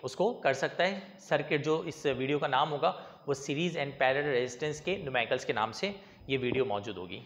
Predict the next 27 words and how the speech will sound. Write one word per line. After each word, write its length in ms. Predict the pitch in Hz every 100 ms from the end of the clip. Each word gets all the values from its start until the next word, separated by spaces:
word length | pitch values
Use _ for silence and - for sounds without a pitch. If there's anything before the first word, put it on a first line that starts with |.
| -
ठीक 160 | 170
है 60 | 190
जी। 120 | 202 196 - - -
तो 60 | 175
क्वेश्चन 440 | - - 190 240
number 220 | 226 202
बहरहाल 320 | 190 170 180 165
हमारे 280 | 147 139 151
पास 280 | 151 180 - - - -
four 400 | - 214 220 233 240 - - -
complete 320 | 156 143 170 196
हो 100 | 196
गया 180 | 190
है। 180 | 196 - - - - - -
अब 180 | 247 262
मैं 260 | 214 202 202 - - - -
इस 220 | 254 240 -
चैप्टर 300 | 175 - 190
का 200 | - 143 165 165
लास्ट 480 | 120 123 131 208 -
क्वेश्चन 380 | 220 185 196 180
जो 100 | 160
आप 200 | 135 -
लोगों 200 | 147 147
ने 80 | 147
करना 300 | 147 143 180
है, 240 | 185 170